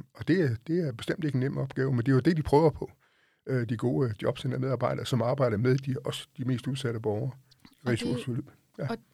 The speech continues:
Speaker 2: og når du taler om det her med empowerment, så indikerer det jo også det skifte,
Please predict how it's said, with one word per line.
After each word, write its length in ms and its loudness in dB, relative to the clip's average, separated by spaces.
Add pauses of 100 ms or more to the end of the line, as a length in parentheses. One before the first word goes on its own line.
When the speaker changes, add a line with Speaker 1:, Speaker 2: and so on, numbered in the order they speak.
(100)
Speaker 2:
og 80 -6
når 80 -8
du 80 -10
taler 320 -8
om 100 -6
det 100 -8
her 80 -6
med 120 -6
empowerment, 760 -8
så 180 -12
indikerer 580 -12
det 120 -8
jo 120 -4
også 180 -8
det 100 -10
skifte, 540 -10